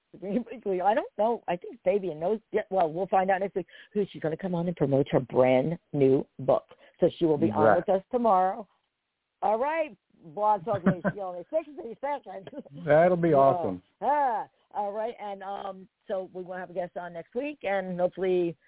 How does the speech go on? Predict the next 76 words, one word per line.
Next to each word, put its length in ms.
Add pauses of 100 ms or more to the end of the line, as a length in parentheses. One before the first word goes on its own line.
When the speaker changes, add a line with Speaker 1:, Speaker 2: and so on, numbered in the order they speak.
(260)
Speaker 1:
soon 160
after 220
we 140
will 140
have 220
plenty 360
more. 500
Um, 400
and 120
everybody 260
just, 260
like, 280 (500)
chill 220
out, 300
and 280
hopefully 640
things 240
get 240
p-, 80
more 220
peaceful 340
over 140
the 80
week, 240
and 100
we 80
don't 100
have 100
to 80
Speaker 2:
Yes. 80
Speaker 1:
deal 160
with 80 (360)
any 180
more 320
shit 320
that 100
we 180
got 320
to 80
deal 180
with 120
now. 360 (500)
And, 400
you 60
know, 160
love 220
Speaker 2:
Yes. 80
Speaker 1:
each 60
other. 160
Speaker 2:
Start 280
being, 300
Speaker 1:
Love 240
Speaker 2:
you 60
Speaker 1:
each 20
Speaker 2:
know, 220
Speaker 1:
other. 120
Speaker 2:
love 240
each 200
other. 200
Be 220
kind 460
to 100
each 180
other. 220
Be 160
a 40
little 140
bit 140
more, 320
a 60
lot 340
more 200
understanding 840
of 200
everyone 420
else 260